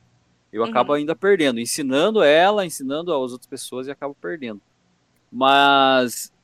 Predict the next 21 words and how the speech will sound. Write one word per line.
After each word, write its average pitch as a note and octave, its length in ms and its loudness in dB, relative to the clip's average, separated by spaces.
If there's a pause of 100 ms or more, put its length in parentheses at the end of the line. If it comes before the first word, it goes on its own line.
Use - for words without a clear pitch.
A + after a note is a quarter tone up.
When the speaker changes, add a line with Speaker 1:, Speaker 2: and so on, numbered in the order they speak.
Speaker 1:
claro E3 320 4
que A2 440 -8
tem C#3 220 -6
essa D#3+ 220 -8
questão, D#3+ 440 -6
né? F#2+ 140 -10
Você, A2 480 -10
às B2 140 -6
vezes, C3 160 -10
não D3+ 100 -16
tava D3+ 480 -2
no D#3+ 240 -14
momento C3 640 -8
ali, A#2+ 260 -10
não D#3+ 120 -16
foi D#3 200 -10
legal C#3 240 -2
a C#3 60 -2
partida C#3+ 320 -16
pra D3 100 -12
você. D3+ 320 -14